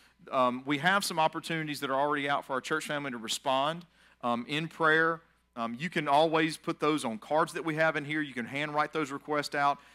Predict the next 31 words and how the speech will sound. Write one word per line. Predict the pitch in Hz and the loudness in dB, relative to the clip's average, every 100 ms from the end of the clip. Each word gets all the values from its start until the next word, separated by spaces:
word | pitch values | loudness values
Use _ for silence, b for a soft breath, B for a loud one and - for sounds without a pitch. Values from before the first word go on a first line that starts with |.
| B | B
We | - | -2
have | 143 | 0
a | 120 | 0
great | 110 143 160 | 2 2 2
system | - 170 165 143 | -2 -4 -2 -4
online, | 127 120 135 147 151 156 151 b b | -2 0 2 2 0 -2 -8 b b
um, | 123 123 | -4 -2
with | 123 127 | -4 -2
a, | 113 - | -4 -4
with | 131 120 | -6 -2
a, | 110 95 _ | -2 -4 _
a | - | -8
posted | 113 151 156 - - | -6 -2 -2 -2 -6
prayer | - 156 170 | 2 6 6
list. | 156 165 165 - b b b | 4 2 2 -4 b b b
One | 160 | 0
of | |
the | 156 | 0
things | - 160 156 143 | 0 -2 -2 -6
that | 135 | -6
Stephen | - 165 170 156 | -4 -4 -2 -4
is | 127 | -6
gonna | 143 139 120 b b - | -2 -2 -2 b b -4
be | 147 | -2
handling, | 131 160 160 160 151 151 - | 0 -2 -2 -2 -4 -6 -2
um, | 127 120 | 0 0
in | 131 135 | -4 -4
the | 127 | -2
next | 147 160 - | -2 -4 -4
coming | 160 156 147 | -2 -2 -2
months | 143 156 - - | -2 -2 -2 -8